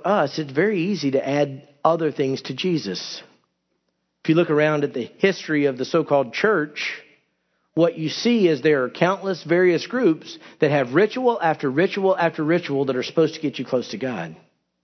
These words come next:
If you've come out of the Catholic Church, the Catholic Church is full of those things. You've got rosaries, you've got priests, you've got what they call altars, you've got all kinds of things.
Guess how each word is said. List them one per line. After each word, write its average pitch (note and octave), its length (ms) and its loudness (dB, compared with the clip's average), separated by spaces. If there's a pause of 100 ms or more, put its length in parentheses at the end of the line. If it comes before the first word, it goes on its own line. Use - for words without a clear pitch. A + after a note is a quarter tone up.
(1400)
If - 140 -6
you've A#2 100 -2
come D#3+ 180 2
out D#3 100 2
of C#3+ 60 -2
the B2+ 60 -12
Catholic D3+ 420 -2
Church, C#3+ 380 -2
the B2 60 -12
Catholic C#3+ 380 -4
Church E3 220 -2
is C3+ 120 -8
full D3 200 -2
of C#3+ 120 -4
those E2+ 200 -6
things. - 460 -12 (2250)
You've G#2+ 120 -12
got B2+ 200 0
rosaries, C3+ 600 2
you've C#3 120 -4
got C#3+ 220 0
priests, F#3+ 760 -2 (400)
you've D3 140 0
got E3+ 200 4
what E3 140 -4
they G3+ 140 4
call E3+ 300 2
altars, C#3 480 0
you've D3+ 120 -6
got F3 160 4
all F3+ 160 2
kinds G#3 280 0
of C3 120 -2
things. F2 580 -8